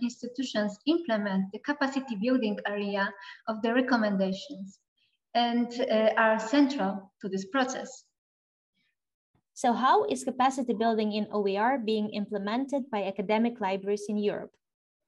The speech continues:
Speaker 2: To answer this, let's take a look at the findings and recommendations of the annual report, Open Education in European Libraries of Higher Education,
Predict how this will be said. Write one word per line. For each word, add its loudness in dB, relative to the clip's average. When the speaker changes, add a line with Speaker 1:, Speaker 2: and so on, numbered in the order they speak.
Speaker 2:
To -4
answer 0
this, 2
let's 0
take -2
a 2
look 0
at -2
the -4
findings 0
and -4
recommendations -4
of -2
the 0
annual 2
report, -2
Open 2
Education 0
in 2
European 2
Libraries 0
of -10
Higher 2
Education, -4